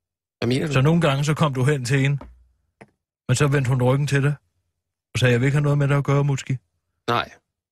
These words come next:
Speaker 1: Sådan er det ikke. Men det var ofte, jeg kom hen og spurgte, øh, "Hvad skal vi have at spise?" Øh, og
Speaker 2: Og
Speaker 1: så
Speaker 2: så sagde hun, "Hvad rager det dig?
Speaker 1: Næsten,
Speaker 2: Stik
Speaker 1: nej.
Speaker 2: ned og hent nogle smøger til mor."
Speaker 1: Nej, så sagde hun, øh, "Vi, vi skal have,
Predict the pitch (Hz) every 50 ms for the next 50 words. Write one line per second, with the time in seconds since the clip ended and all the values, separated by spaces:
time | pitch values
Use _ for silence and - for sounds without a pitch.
0 | _ _ _ _ _ _ _ _ _ _ _ - 185 190 180 127 120 117 117 -
1 | - 131 120 113 123 120 113 113 107 - 156 175 - - 208 180 151 - 143 127
2 | 123 151 156 156 - - - - - 135 139 147 147 160 - - - - 113 110
3 | 110 110 131 135 - 151 139 127 - - - 127 131 139 143 156 151 - _ _
4 | _ - - - _ _ _ _ _ _ - 123 117 113 110 107 110 107 95 -
5 | - - 123 120 135 165 156 - 180 175 151 143 127 151 156 156 147 - _ _
6 | _ _ _ 139 170 170 175 180 185 190 202 208 185 156 175 170 170 180 175 -
7 | - _ _ _ _ _ _ _ _ _ _ - 143 175 185 - - - 208 190
8 | 170 214 240 240 202 190 214 214 202 190 180 147 175 196 196 196 185 170 156 185
9 | 180 180 180 190 170 - _ _ - 117 110 120 147 160 - - - - 156 143
10 | - 151 139 135 135 135 127 120 117 110 110 113 110 - 98 98 90 50 53 53
11 | 53 - - 50 50 - 147 170 175 - 160 175 - - - 139 117 117 113 165
12 | - - - -